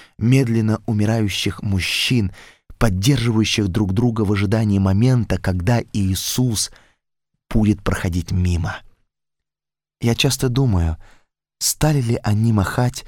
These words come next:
обеими руками, когда увидели Иисуса и апостолов, идущих по дороге, или же они указывали на утерянные конечности? Или они стали махать обрывками своей грязной рваной одежды.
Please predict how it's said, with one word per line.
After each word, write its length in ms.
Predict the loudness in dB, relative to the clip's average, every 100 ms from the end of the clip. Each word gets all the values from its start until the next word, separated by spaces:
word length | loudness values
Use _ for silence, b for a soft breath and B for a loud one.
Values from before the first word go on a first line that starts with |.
| b b _
обеими 440 | -2 4 4 6 4
руками, 460 | 2 0 0 2
когда 360 | 2 0 2 0 0
увидели 480 | -2 -2 0 2 2
Иисуса 520 | 0 0 0 -2 0
и 20 |
апостолов, 680 | -2 -2 -4 -4 -2 -2 -4 -4
идущих 420 | -4 -2 -2 -4 -4
по 80 | -2
дороге, 500 | 0 2 0 -4 -6 b b b _ _ 0
или 180 | 4 4
же 140 | 4
они 340 | 4 4 4 2 B B B
указывали 640 | -4 2 2 2 2 4 4
на 280 | 4 2 B B B B
утерянные 560 | -6 0 4 6 6 2
конечности? 880 | 2 0 2 2 0 -4 -4 -6 -10 -16 _ _ _ _ _ _ _ _ _ _ _ _ _ _ _ _ _
Или 200 | 2 4
они 160 | 6 4
стали 260 | 2 2 2
махать 320 | 2 0 0
обрывками 680 | 0 2 2 2 2 0 B B
своей 260 | -4 0 2
грязной 400 | 2 2 2 0
рваной 360 | 2 2 2 0
одежды. 600 | 0 0 0 0 -4